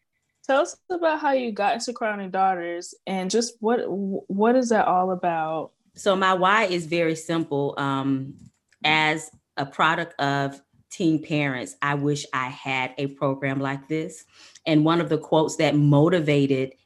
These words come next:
Speaker 2: and put passion behind my, um, my why is from Frederick Douglass, "Build strong children so that you do not have to repair broken men."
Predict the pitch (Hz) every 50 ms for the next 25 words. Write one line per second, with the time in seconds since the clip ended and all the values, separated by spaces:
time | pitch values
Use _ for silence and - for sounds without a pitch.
0 | _ _ - 147 151 147 143 143 139 135 139 - - - - - - - - -
1 | - 165 135 151 165 - 170 151 139 143 135 143 143 147 143 147 147 143 143 135
2 | 135 131 131 131 127 123 123 120 123 127 - _ - - _ _ - 147 143 139
3 | 135 131 127 127 127 127 123 127 135 - _ _ _ _ - - 147 139 135 139
4 | 139 127 135 131 147 175 185 160 143 135 131 131 135 139 - _ _ _ - 165
5 | 156 151 147 143 143 143 143 - 135 135 - _ _ _ - 156 143 139 139 -
6 | - _ _ - 165 147 143 143 147 139 139 - 139 131 127 123 - - - -
7 | - - - - - 151 156 151 156 156 151 151 - - - - - 156 143 139
8 | 139 135 135 143 139 139 - _ - - - 160 151 143 139 135 127 135 - 143
9 | 131 131 131 - 139 139 147 143 143 135 135 127 131 147 147 135 135 135 - 143
10 | 139 135 135 - - - 139 143 139 139 139 139 143 143 160 147 147 143 143 147
11 | 147 151 160 185 202